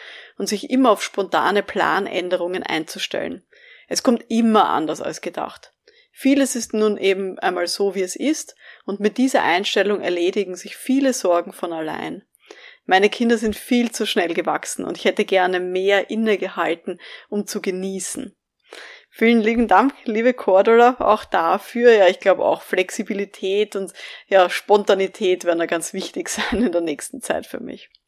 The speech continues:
Ja, und ich finde es natürlich auch so schön, ja, weil man natürlich die Zeit auch nicht zurückdrehen kann, da muss man sich natürlich drauf einlassen.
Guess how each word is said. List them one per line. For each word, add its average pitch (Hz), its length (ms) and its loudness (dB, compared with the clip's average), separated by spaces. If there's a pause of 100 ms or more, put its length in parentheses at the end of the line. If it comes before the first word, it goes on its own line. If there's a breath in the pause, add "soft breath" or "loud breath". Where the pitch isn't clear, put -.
(520)
Ja, - 220 -6 (420 loud breath)
und 208 60 -2
ich 226 80 0
finde 220 160 2
es 214 40 4
natürlich 202 180 4
auch 196 100 6
so - 140 -4
schön, 208 360 4
ja, 175 160 4
weil 180 120 2
man 180 200 0 (140)
natürlich 208 360 0
die 185 120 -12
Zeit 170 260 2
auch 185 80 -2
nicht 196 180 -8
zurückdrehen 185 680 -2
kann, 170 320 -2
da 175 80 -2
muss 185 240 -8
man 190 80 -8
sich 170 140 -8
natürlich 160 260 -12
drauf - 400 -10
einlassen. - 880 -4